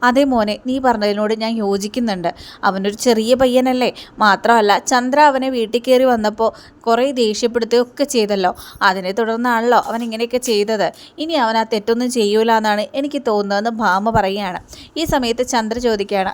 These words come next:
"ആഹാ, കൊള്ളാലോ. ഭാമേ, നീയും ഇവൻ്റെ കൂടെ ചേരുകയാണോ?" ഭാമ ഒരു കാര്യം മനസ്സിലാക്ക്. ഒരാളെന്തെങ്കിലും പറഞ്ഞു എന്ന് വിചാരിച്ചുകൊണ്ട് ഇവൻ ഒരാളെ കൊന്നിരുന്നെങ്കിലോ?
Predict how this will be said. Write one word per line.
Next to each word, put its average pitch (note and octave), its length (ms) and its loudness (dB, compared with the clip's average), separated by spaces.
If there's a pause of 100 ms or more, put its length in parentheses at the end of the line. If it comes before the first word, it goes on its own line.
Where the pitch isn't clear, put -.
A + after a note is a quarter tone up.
"ആഹാ, G3 260 0
കൊള്ളാലോ. A3 460 4 (300)
ഭാമേ, B3+ 360 6 (260)
നീയും C4+ 480 -6
ഇവൻ്റെ C4 260 -2
കൂടെ C4 260 0
ചേരുകയാണോ?" B3 540 0 (340)
ഭാമ G#3+ 220 2
ഒരു B3 200 -2
കാര്യം A#3 300 0
മനസ്സിലാക്ക്. G#3+ 540 -4 (300)
ഒരാളെന്തെങ്കിലും B3+ 720 0
പറഞ്ഞു A#3 320 0
എന്ന് B3+ 120 -4
വിചാരിച്ചുകൊണ്ട് A3+ 640 -2 (140)
ഇവൻ C4+ 200 -2
ഒരാളെ B3+ 340 0
കൊന്നിരുന്നെങ്കിലോ? B3 720 -2